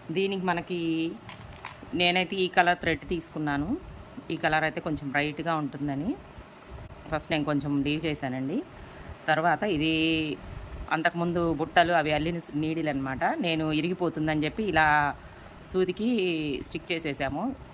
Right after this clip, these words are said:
ఫస్ట్ ఇలా మెలక వేసి, ఈ మెలకలో నుంచి దీన్ని ఇలా తీయాలి. ఫస్ట్ ఇలా ముడిపడిద్ది, ఇదిగోండి, ఇలా ముడిపడిద్ది.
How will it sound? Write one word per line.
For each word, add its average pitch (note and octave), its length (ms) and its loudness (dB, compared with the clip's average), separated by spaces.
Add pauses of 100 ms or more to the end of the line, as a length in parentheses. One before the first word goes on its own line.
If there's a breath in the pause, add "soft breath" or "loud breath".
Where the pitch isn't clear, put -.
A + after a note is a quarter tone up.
(520)
ఫస్ట్ F3 240 -2
ఇలా D#3+ 180 2
మెలక D3 280 0
వేసి, D#3+ 400 -4 (220)
ఈ D3+ 40 -6
మెలకలో D#3 380 -2
నుంచి D#3 260 -4 (840)
దీన్ని E3 260 2
ఇలా D3+ 140 4
తీయాలి. D3 540 0 (4000)
ఫస్ట్ - 260 0
ఇలా E3 400 4
ముడిపడిద్ది, D3+ 520 2
ఇదిగోండి, C3 400 -2 (1200)
ఇలా D3+ 140 4
ముడిపడిద్ది. D3 640 0